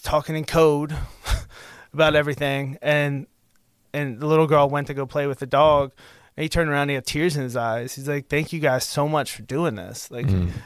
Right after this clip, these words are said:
Speaker 1: like, nobody cares about us. And it's, I don't understand why you guys are here, but thanks."
Speaker 2: Wow.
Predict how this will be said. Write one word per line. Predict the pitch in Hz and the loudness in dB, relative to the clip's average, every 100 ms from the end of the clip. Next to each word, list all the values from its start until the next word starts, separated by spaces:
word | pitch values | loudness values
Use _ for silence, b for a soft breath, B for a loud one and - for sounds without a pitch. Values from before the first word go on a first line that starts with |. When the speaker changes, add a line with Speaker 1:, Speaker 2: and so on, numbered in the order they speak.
| B | B
Speaker 1:
like, | - 139 | -6 0
nobody | 143 156 | 2 2
cares | 147 - 143 143 | 0 0 0 0
about | 120 101 | -2 -4
us. | 104 - - - - b b b b b _ - | -6 -8 -12 -14 -18 b b b b b _ -6
And | 135 113 | -6 -4
it's, | 143 - - - _ 98 - - | -6 -6 -8 -8 _ -20 -14 0
I | 147 | 2
don't | 165 | 2
understand | 143 135 - 160 156 147 | 0 -4 -2 2 2 4
why | 135 | 2
you | 131 | 2
guys | 135 131 127 | 0 0 -2
are | 123 | -6
here, | 139 143 127 123 | -4 -2 -2 -4
but | 104 | -10
thanks." | - 131 110 95 - - - b b b - | -6 -4 -4 -8 -16 -18 -20 b b b -2
Speaker 2:
Wow. | 85 80 85 90 | 0 2 0 -4